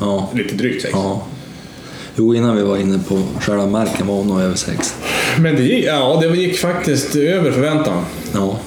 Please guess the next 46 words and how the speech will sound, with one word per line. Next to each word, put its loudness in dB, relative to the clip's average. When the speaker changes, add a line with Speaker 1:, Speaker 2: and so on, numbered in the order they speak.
Speaker 1:
det 2
måste 2
man 0
säga. 2
Alltså, 0
det 4
var 4
ju 4
så 0
extremt 0
kul. 0
Och 2
jag 2
hade 2
ju 2
frugans 2
bössa, 0
så 2
det 4
gick 2
ju 2
lite 0
bättre 0
än 2
Speaker 2:
Ja, 2
Speaker 1:
vanligt. 2
Speaker 2:
det 0
gick -2
faktiskt 0
Speaker 1:
Ja. 2
Speaker 2:
bra. 0
Speaker 1:
Men 2
sen, 2
det 0
är 0
ändå 4
något 2
visst 0
med 2
tre 2
män 2
som -2
står 0
själv 2
där. 0
Speaker 2:
Mm. 0